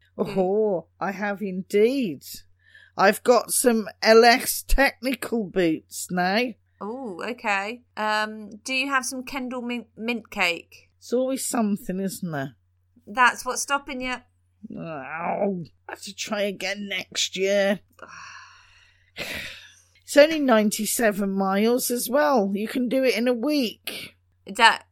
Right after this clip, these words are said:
Speaker 1: and then you come down on the train?
Speaker 2: No, you walk, oh, no, no, no, not walk up Snowdon. Walk that,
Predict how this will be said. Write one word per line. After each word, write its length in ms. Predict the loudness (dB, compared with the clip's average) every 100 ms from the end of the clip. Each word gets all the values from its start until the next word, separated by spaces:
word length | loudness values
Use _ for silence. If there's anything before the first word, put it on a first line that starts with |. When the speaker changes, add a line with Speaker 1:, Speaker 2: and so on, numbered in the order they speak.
| _ -12
Speaker 1:
and 260 | -8 -4
then 240 | -4 -4 -10
you 180 | -8 -8
come 200 | -6 -4
down 160 | -2 -2
on 80 | -4
the 100 | -6
train? 520 | -2 0 0 -2 -10 _ _ _
Speaker 2:
No, 360 | 2 6 6 6
you 240 | 4 2
walk, 360 | 4 4 4 4
oh, 140 | 2
no, 340 | 2 0 0 0
no, 220 | 0 0
no, 240 | 0 0 0
not 240 | 0 -2 0
walk 260 | -2 -2
up 140 | -6 -6
Snowdon. 520 | -2 0 2 0 2
Walk 300 | 4 2 -2 -20 0
that, 260 | 4 4